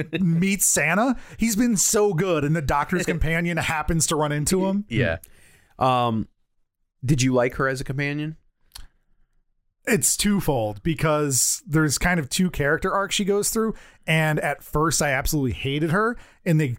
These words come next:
Speaker 1: sort of shifted her, and then I liked her.
Speaker 3: Yeah.
Speaker 1: So
Speaker 2: I would
Speaker 1: it's,
Speaker 2: agree
Speaker 1: it's
Speaker 2: with that.
Speaker 1: really weird. This, uh, this episode is kind of in a weird spot. I think it's when I liked her, though.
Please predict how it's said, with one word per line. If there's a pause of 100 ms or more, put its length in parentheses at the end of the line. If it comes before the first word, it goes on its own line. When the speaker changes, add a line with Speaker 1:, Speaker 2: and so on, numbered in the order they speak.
(120)
Speaker 1:
sort
of
shifted
her,
and
then
I
liked
her. (100)
Speaker 3:
Yeah.
Speaker 1:
So
Speaker 2:
I
would
Speaker 1:
it's,
Speaker 2:
agree
Speaker 1:
it's
Speaker 2:
with
that.
Speaker 1:
really
weird.
This,
uh,
this
episode
is
kind
of
in
a
weird
spot.
I
think
it's
when
I
liked
her,
though.